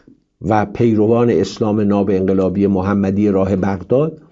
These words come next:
مشغول زدن من بودن. می‌خوام بهتون بگم ما در ایران اینا رو نداشتیم،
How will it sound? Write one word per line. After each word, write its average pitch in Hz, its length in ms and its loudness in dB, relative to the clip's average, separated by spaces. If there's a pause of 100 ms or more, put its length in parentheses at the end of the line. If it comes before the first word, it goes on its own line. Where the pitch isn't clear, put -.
(520)
مشغول 101 420 -2
زدن 82 440 -2
من - 160 -12
بودن. - 300 -20 (1600)
می‌خوام 143 200 0
بهتون 139 300 2
بگم 160 300 0 (680)
ما 123 260 4
در 143 180 6
ایران 127 520 2 (680)
اینا 127 300 4
رو 143 180 6
نداشتیم، 120 520 0